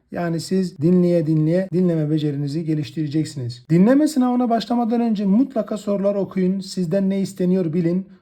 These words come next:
Örneğin sorularda kaç kişi konuşuyor ve konu nedir mutlaka fikir edinin.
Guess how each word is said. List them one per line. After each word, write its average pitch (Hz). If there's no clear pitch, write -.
Örneğin 196
sorularda 175
kaç 175
kişi -
konuşuyor 180
ve 156
konu 180
nedir 165
mutlaka 165
fikir 165
edinin. 131